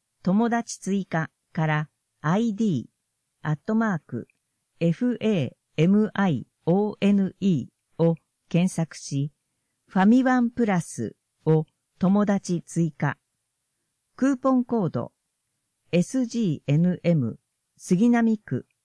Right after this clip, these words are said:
〇〇。〇〇は、住所、勤務先等の町名を入力。詳細は、区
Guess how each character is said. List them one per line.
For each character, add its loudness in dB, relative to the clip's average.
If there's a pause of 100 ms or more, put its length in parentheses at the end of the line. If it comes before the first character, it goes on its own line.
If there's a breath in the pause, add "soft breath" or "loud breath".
(140)
〇 4
〇。 -2 (920)
〇 2
〇 2
は、 -4 (360)
住 0
所、 -6 (160)
勤 4
務 2
先 -8
等 -2
の -4 (100)
町 2
名 0 (380)
を 0 (320)
入 2
力。 -2 (1000)
詳 -2
細 -2
は、 -2 (260)
区 -2